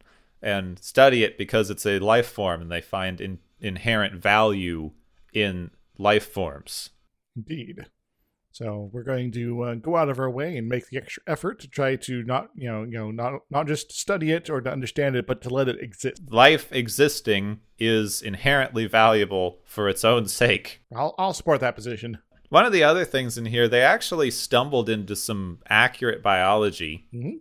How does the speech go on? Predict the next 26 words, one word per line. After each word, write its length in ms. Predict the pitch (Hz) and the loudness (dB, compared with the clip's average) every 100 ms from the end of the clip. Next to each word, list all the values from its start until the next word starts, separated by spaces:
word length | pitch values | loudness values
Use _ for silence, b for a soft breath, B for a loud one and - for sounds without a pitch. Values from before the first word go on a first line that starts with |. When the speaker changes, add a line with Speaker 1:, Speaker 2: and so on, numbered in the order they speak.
| - | -6
Speaker 1:
Uh, 160 | 95 95 | -4 2
they 200 | 131 135 | 4 4
wanted 360 | 135 190 233 | 4 2 2
to 80 | 165 | -2
make 340 | 147 151 156 - | -2 -2 -4 -6
this 200 | 131 - | -6 -6
creature 500 | - 151 151 - 135 | -2 -2 -2 -4 -4
super, 440 | - 139 143 123 | -2 -2 -2 -4
super 340 | - 123 - 107 | -4 -6 -6 -8
peaceful, 540 | 135 123 - 104 90 | -4 -4 -4 -2 0
I 100 | 90 | 0
guess, 320 | 98 98 - | 2 0 0
to 400 | - 104 87 80 - _ | -6 -4 -4 -6 -14 _
be 120 | 107 | 2
like, 260 | 101 95 - | 4 4 4
"Oh, 580 | 120 135 123 110 101 95 104 | 6 8 8 6 2 -2 -8
you 120 | 104 | -4
know, 220 | 92 85 _ | -2 -4 _
we're 500 | 98 113 135 147 120 | -4 0 4 4 4
the 160 | 95 101 | 0 -4
bad 380 | 80 104 95 90 | 0 2 2 2
ones 560 | 87 80 78 - - - _ _ _ _ | -4 -6 -10 -12 -12 -16 _ _ _ _
because 240 | - 104 92 | -4 -2 0
it's 160 | 104 | -4
super 320 | - 117 104 92 | -2 -4 -4 -8
peaceful." 540 | 120 113 - 90 | -4 -6 -4 -6